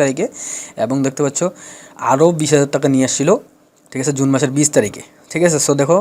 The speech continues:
মূলধন হিসাবও গেল। তারপর দে-, দেখো দেনাদার হিসাব, তো আমরা জানি যে দেনাদার, ঠিক আছে, দেনাদারকে তারা মানে বিক্রয় করছিল, বাকিতে ধারে বিক্রয় করছিল এক লাখ, এক লক্ষ তিরিশ হাজার টাকা, ঠিক আছে, আহ,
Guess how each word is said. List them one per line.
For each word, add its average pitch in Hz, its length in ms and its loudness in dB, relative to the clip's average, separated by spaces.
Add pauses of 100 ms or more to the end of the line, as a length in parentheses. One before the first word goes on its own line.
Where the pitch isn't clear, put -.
মূলধন 135 320 0
হিসাবও 143 360 2
গেল। 104 120 -2 (920)
তারপর 156 260 4 (120)
দে-, 156 200 6 (160)
দেখো 143 160 4 (120)
দেনাদার 135 360 4
হিসাব, 117 180 -2 (100)
তো - 140 0
আমরা 151 220 4
জানি 156 180 2 (220)
যে 127 140 0 (440)
দেনাদার, 139 360 4 (100)
ঠিক 135 120 -4
আছে, 147 140 0 (100)
দেনাদারকে 147 580 4
তারা 156 140 6 (140)
মানে 131 180 2 (180)
বিক্রয় 156 280 2
করছিল, 139 300 0 (600)
বাকিতে 147 340 2 (100)
ধারে 131 360 4
বিক্রয় 143 300 0
করছিল 147 240 0 (120)
এক 127 100 0
লাখ, 139 100 2 (160)
এক 127 140 -8
লক্ষ 131 120 -2 (120)
তিরিশ 135 200 0
হাজার 135 220 2
টাকা, 139 140 4 (160)
ঠিক 147 140 -6
আছে, 165 200 0
আহ, - 840 -14